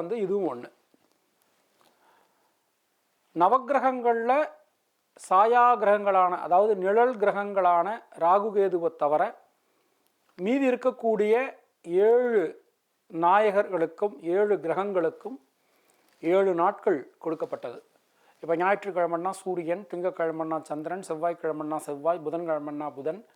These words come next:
வியாழக்கிழமைன்னா குரு, வெள்ளிக்கிழமைன்னா சுக்கிரன், சனிக்கிழமைன்னா சனி அப்படிங்கிற மாதிரி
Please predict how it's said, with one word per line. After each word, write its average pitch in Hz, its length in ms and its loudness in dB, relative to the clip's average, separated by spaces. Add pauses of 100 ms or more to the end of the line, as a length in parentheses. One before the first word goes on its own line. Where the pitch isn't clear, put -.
(480)
வியாழக்கிழமைன்னா 160 800 0 (180)
குரு, 165 200 0 (680)
வெள்ளிக்கிழமைன்னா 165 720 -2
சுக்கிரன், 180 420 -10
சனிக்கிழமைன்னா 165 680 -6 (120)
சனி 143 200 -8 (240)
அப்படிங்கிற 143 340 -6 (100)
மாதிரி 143 200 -10